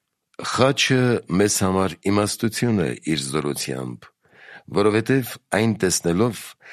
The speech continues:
նրանից անբաժան ենք ճանաչում խաչվածին, ինչպես ինքն ասաց. «Այս է իմ հանգիստը հավիտյանս հավիտենից, սրանում պիտի բնակվեմ,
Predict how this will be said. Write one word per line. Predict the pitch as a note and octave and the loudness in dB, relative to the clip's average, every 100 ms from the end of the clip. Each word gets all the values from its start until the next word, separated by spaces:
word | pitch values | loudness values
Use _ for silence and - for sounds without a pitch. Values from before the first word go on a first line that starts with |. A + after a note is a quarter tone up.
| - - | -10 -2
նրանից | G2 G2+ A2 B2+ - - | 2 2 2 0 -4 -2
անբաժան | G2 A2+ B2 B2 B2 | 0 2 2 2 0
ենք | E2 D2 | 0 -2
ճանաչում | - E2+ D#2+ D2+ E2+ D#2 | -2 0 0 0 -2 -2
խաչվածին, | - D2+ - C#2 C2+ C#2 B1+ B1 - - - - | -2 -2 -2 -4 -4 -6 -8 -10 -14 -20 -12 -4
ինչպես | D#2+ - D#2+ - | -2 0 -2 -2
ինքն | D2+ - D2 | -4 -4 -4
ասաց. | C2+ C2+ C2 - - _ _ _ | -4 -4 -6 -8 -14 _ _ _
«Այս | G2 G#2 G2+ - - | 2 2 2 0 0
է | D2 C#2 B1+ - _ _ - | 0 0 -4 -8 _ _ -2
իմ | F2 D2+ | -2 0
հանգիստը | D#2+ E2 D2 D#2+ D#2+ - D#2 D2+ | -2 -2 -2 -2 -2 -2 -2 -2
հավիտյանս | D#2 D2+ D2 D2+ D2 C#2+ - | -2 -4 -4 -4 -4 -6 -6
հավիտենից, | D2+ C#2 C2+ B1+ C2 - - - _ - - _ | -6 -6 -6 -6 -8 -8 -10 -12 _ -20 -20 _
սրանում | - - G#2 G#2+ A2+ F#2+ | -4 0 2 2 2 0
պիտի | - D2 D2+ | -2 -4 -4
բնակվեմ, | D2 D2 C#2+ - C#2 C#2 | -2 -4 -4 -6 -6 -6